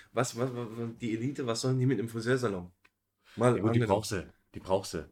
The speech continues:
Speaker 1: Die brauchst du, aber die braucht nicht die, <laughs> die, die, die, die Elite, um Geld zu verdienen. Um richtig Geld zu verdienen.
Speaker 2: Ja, aber
Speaker 1: Ja?
Speaker 2: die muss es, also ich verstehe auch nicht, wie das Ganze funktionieren soll.
Speaker 1: Jetzt kommen wir aber mal in die, in die, in die Schiene. Was wird denn immer stärker? Was für Branchen?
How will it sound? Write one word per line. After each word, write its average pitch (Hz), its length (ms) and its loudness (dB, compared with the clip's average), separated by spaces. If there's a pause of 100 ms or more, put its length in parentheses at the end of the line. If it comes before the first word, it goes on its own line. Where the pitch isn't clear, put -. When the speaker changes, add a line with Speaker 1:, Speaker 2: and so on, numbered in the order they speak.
Speaker 1:
Die 127 160 0
brauchst 143 380 4
du, 120 140 6
aber 113 200 4
die 120 100 0
braucht 123 380 2
nicht 143 260 0
die, 147 140 6
<laughs> - 160 -6
die, 135 180 0
die, 127 160 0
die, 123 180 -2
die 117 160 0
Elite, 113 440 4
um 101 180 -8
Geld 101 200 0
zu 95 100 -10
verdienen. 87 360 -10 (400)
Um 101 100 -6
richtig 127 300 0
Geld 90 180 -2
zu - 80 -14
verdienen. 85 360 -14 (260)
Speaker 2:
Ja, 104 420 0
aber 98 260 2
Speaker 1:
Ja? - 40 -8
Speaker 2:
die 104 160 -2
muss 110 260 -2
es, - 260 -10
also 104 220 -6 (320)
ich 123 120 -6
verstehe 120 400 -2
auch 139 80 0
nicht, 180 200 0
wie 147 80 0
das 113 160 0
Ganze 98 260 -2
funktionieren 101 600 -4
soll. 80 160 -8 (100)
Speaker 1:
Jetzt - 200 -4
kommen 120 260 0
wir 104 100 0
aber 98 160 -4
mal 98 220 -8
in 95 160 -8
die, 98 220 -10
in 98 100 -12
die, 92 140 -8
in 90 400 -10
die 98 120 -12
Schiene. 113 380 -6
Was 104 160 -10
wird 151 160 -2
denn - 60 -8
immer 196 240 -4
stärker? 98 420 -4 (720)
Was 95 140 -6
für 110 120 -6
Branchen? 90 560 -6